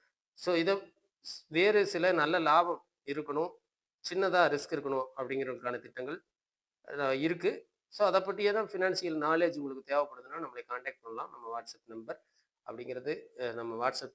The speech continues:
சேனல்ல இருக்கும். இந்த வீடியோவோட டிஸ்கிரிப்ஷன்லயே WhatsApp சேனலோட லிங்க்கும் இருக்கும், ஜாயின் பண்ணிக்கலாம். So, அங்க ஃபினான்சியல் சம்மந்தமான டீடெயில்ஸ் உங்களுக்கு தேவைப்படுது அப்படின்னா நம்மகிட்ட பர்சனலா கூட கேட்டுக்கலாம். சேஃப் and செக்யூரா இருக்கிறவங்களுக்கு இந்த மாதிரியான திட்டங்களை தேர்ந்தெடுத்து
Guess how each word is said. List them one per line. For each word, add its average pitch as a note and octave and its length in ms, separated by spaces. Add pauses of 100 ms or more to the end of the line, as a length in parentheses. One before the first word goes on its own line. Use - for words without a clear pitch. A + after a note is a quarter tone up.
சேனல்ல C#3 360
இருக்கும். B2 480 (400)
இந்த A2+ 180
வீடியோவோட D3 400
டிஸ்கிரிப்ஷன்லயே C3 680
WhatsApp C3 440 (140)
சேனலோட B2+ 440
லிங்க்கும் D#3+ 440
இருக்கும், C3+ 360 (440)
ஜாயின் A#2 300
பண்ணிக்கலாம். A2+ 360 (480)
So, F3+ 160
அங்க C#3+ 120
ஃபினான்சியல் C3+ 400
சம்மந்தமான A2 500
டீடெயில்ஸ் A2+ 480
உங்களுக்கு G#2+ 340
தேவைப்படுது G#2+ 360
அப்படின்னா G2 200
நம்மகிட்ட A#2+ 440
பர்சனலா G#2+ 400
கூட - 240 (220)
கேட்டுக்கலாம். G#2+ 520 (680)
சேஃப் F3 180
and F#3 140
செக்யூரா F#3 400
இருக்கிறவங்களுக்கு C3+ 720
இந்த F3+ 140
மாதிரியான E3+ 420
திட்டங்களை C#3 400
தேர்ந்தெடுத்து B2 680